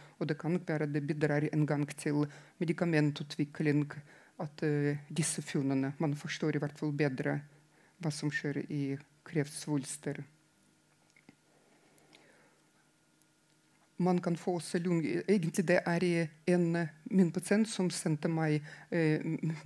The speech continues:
melding og spurte om kunne jeg også ta opp om hva, eh, om man kan få lungestrålebetennelse,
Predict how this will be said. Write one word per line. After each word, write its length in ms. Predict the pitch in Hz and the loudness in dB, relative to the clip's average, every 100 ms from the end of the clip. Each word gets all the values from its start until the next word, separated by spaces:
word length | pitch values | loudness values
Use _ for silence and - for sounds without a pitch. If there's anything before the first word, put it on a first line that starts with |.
| - | 0
melding 420 | 180 190 190 160 | 4 4 4 2
og 80 | 175 | -4
spurte 400 | - - 170 - | -10 -6 -6 -4
om 140 | 160 | -4
kunne 340 | 156 - 170 160 | -4 -4 0 2
jeg 120 | 156 | 2
også 360 | 156 160 - 151 | 0 -4 -6 -8
ta 160 | - 151 | -4 -2
opp 360 | 151 - - - - - - - 175 | -2 -4 -10 -12 -20 -20 -20 -8 0
om 320 | 165 160 156 - - | 2 2 0 -6 -2
hva, 220 | 165 160 | 2 2
eh, 380 | 165 156 151 147 | 2 2 2 2
om 100 | 170 | 2
man 140 | 160 | 0
kan 180 | - 160 | 0 -4
få 200 | - 165 | -2 -4
lungestrålebetennelse, 2250 | 160 170 156 156 - - 165 151 143 147 - - - 160 156 170 160 156 147 - 170 151 | 0 2 2 0 -8 -4 -2 0 0 -2 -8 -14 -8 -4 0 2 4 2 0 -2 0 0